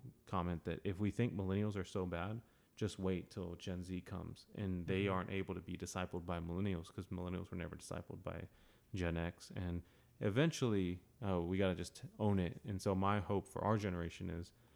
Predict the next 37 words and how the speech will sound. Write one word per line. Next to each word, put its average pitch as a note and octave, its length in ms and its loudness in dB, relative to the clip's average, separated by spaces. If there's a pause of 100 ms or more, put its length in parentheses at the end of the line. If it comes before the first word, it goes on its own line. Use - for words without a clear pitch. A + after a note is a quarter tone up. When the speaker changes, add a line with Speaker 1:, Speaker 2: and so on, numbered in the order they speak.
(300)
Speaker 1:
uh, F2 200 4
we G2+ 120 6
can G#2+ 140 4
keep A2+ 220 0
blaming G2+ 360 4
generations F#2+ 460 2
before F2+ 540 -2
for G2+ 80 0
not F2+ 220 2
discipling E2+ 500 -2
us. F2 240 -4 (400)
Um, F#2 160 4
and F#2+ 140 6
they A2+ 80 10
don't B2 200 4 (180)
take A#2+ 240 2
all G#2 160 4
the G2 80 4
credit E2+ 260 -2
for - 220 -4
it. F#2 160 -4
Uh, F#2+ 60 0 (100)
eventually, G#2 480 2
it's, - 180 -4
we G2+ 100 0
have F2+ 120 0
to - 100 -2
own F2+ 280 0 (120)
our F#2 100 0
own E2+ 120 0
stuff. F2 260 -2 (160)
But F#2 260 -2
that's G2+ 220 2
where F#2+ 180 2
I F2 80 0
get E2+ 200 -2
to. E2+ 240 -4